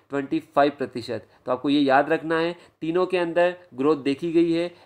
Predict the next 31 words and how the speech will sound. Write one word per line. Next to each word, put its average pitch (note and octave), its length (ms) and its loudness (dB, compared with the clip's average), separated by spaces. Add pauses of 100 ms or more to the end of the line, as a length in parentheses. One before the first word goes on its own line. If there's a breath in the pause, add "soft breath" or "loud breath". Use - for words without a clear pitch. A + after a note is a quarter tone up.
एग्रीकल्चर D3+ 500 0
के D3+ 80 -6
अंदर D3+ 180 0
फ़ाइव C#3 280 0
पॉइंट C#3+ 160 -4
सेवन C#3 280 -2
परसेंट E3 420 -4
है, E3+ 220 -6 (220 loud breath)
मैन्युफैक्चरिंग D3 580 -4
के D#3 60 -4
अंदर D3 180 -2
सबसे C#3+ 280 -6
कम D3 240 -2
ग्रोथ D3+ 300 -2
है D#3+ 120 -4 (120)
टू D3 120 0
परसेंट D#3+ 500 -4 (220 loud breath)
और C3+ 100 0
सिक्स C#3 240 -8
पॉइंट D3 240 -2
नाइन D3 200 -2
परसेंट D3+ 300 -6
ग्रोथ D3 160 -2
देखी C#3 300 -4
गई D3 160 0
है D3+ 80 0
आपकी C#3+ 260 -2
किसकी, E3 420 -8 (240 loud breath)
सर्विस C#3+ 300 0
सेक्टर A#2+ 340 -4
की। G#2+ 200 -12